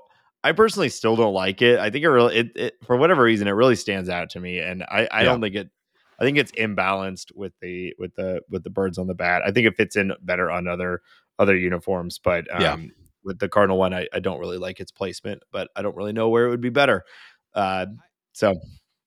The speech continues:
Speaker 2: I
Speaker 1: yeah.
Speaker 2: also wanna just call out, I think the timing of the announcement and the DeWitts just, like, not giving a shit about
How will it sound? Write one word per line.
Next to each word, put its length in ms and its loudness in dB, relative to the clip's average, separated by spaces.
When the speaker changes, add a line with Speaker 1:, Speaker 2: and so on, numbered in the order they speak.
Speaker 2:
I 120 4
Speaker 1:
yeah. 40 8
Speaker 2:
also 400 6
wanna 260 6
just 240 2
call 320 4
out, 300 4
I 100 4
think 380 0
the 560 0
timing 840 0
of 520 4
the 220 0
announcement 760 -2
and 640 -8
the 220 4
DeWitts 640 2
just, 380 2
like, 320 -2
not 360 0
giving 340 0
a 280 -6
shit 440 -6
about 460 -8